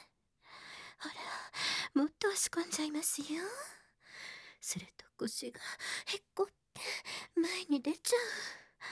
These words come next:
でも、私が子宮をキュッて締めると、ちんちん気持ちよすぎて、今度はへっこって腰が後ろに下がっちゃう。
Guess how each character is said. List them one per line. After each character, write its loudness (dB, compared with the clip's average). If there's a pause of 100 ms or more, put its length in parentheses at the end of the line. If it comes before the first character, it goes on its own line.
(500)
で -4
も、 -8 (420)
私 -6
が -14 (420)
子 2 (140)
宮 -10
を -12
キ -4
ュ -10
ッ -12
て -4
締 2
め -8 (100)
る -18
と、 -10 (600)
ち 10
ん 10
ち 6
ん 8
気 0
持 8
ち 4
よ 6
す 0
ぎ -4
て、 -14 (800)
今 -2 (120)
度 -8
は -4
へ 0
っ 0
こ 6
っ 6 (180)
て -6 (640)
腰 4
が 4
後 8
ろ 6
に -10 (640)
下 2
が 0
っ 0
ち 2
ゃ 6
う。 4